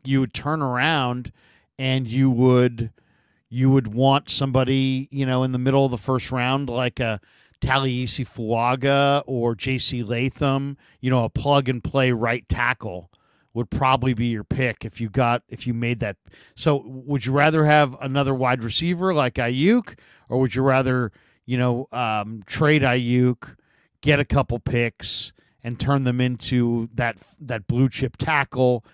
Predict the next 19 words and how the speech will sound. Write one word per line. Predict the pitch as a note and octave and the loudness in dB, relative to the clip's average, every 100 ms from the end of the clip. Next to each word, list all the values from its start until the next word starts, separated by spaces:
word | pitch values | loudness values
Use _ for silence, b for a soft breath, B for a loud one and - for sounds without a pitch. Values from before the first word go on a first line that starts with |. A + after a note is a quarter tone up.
| b - | b -8
and | B2 | 0
maybe | B2+ B2+ A#2+ | 0 2 2
a | A#2+ | 0
replacement | A2+ A2 - A#2+ A2 A#2+ G#2 | 0 -2 -4 -4 -4 -8 -6
wide | A2+ G#2+ | -6 -6
receiver? | G2+ - B2+ G#2 F2 F2+ b b b b | -8 -4 -4 -4 -10 -16 b b b b
Um, | - A2+ A#2 A#2 A#2 A2 _ _ _ | -6 -4 -2 -4 -8 -14 _ _ _
I | C3+ | -4
mean, | D#3 D#3 | 0 0
it's, | D3 E3+ | -2 -6
it's | D#3 E3 | -6 -8
a | |
tough | D3 F3 - | -2 -2 2
call. | G3 A#3 - _ | 2 2 0 _
It's | C3 D3+ | -10 -8
a | |
tough | C#3 C#3+ - | -4 -4 -2
call. | E3 D3 A2 | 0 0 2
But | C3 | 0